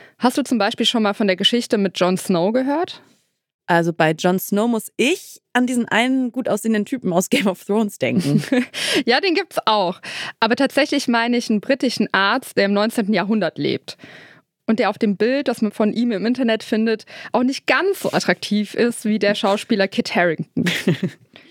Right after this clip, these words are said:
Speaker 1: Als in den achtzehnhundertfünfziger Jahren in London eine Cholera-Epidemie ausbricht, nutzt Snow die Datenvisualisierung, um zu beweisen, dass Cholera nicht, wie damals viele vermuten, durch die Luft übertragen wird.
Speaker 2: Und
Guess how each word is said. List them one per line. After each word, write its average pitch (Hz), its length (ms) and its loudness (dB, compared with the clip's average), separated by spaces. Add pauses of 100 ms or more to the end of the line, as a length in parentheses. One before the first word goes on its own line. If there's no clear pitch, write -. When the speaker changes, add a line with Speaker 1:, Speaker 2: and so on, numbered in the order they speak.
(800)
Speaker 1:
Als 247 180 0
in 277 100 2
den 247 220 0
achtzehnhundertfünfziger 262 1080 0
Jahren 214 280 2
in 208 100 2
London 196 380 2
eine 180 160 0
Cholera-Epidemie 170 1160 0
ausbricht, 202 640 -2
nutzt 214 340 -2
Snow 240 400 0
die 220 160 -2
Datenvisualisierung, 175 1160 0 (200)
um 302 160 0
zu - 120 -4
beweisen, 196 520 2
dass 180 160 -4
Cholera 190 420 0
nicht, 208 440 -2 (120)
wie 180 160 0
damals 175 460 2
viele 175 160 0
vermuten, 247 580 0
durch 220 160 -2
die 233 80 0
Luft 240 240 -2
übertragen 143 540 0
wird. - 260 -4 (280)
Speaker 2:
Und 180 260 0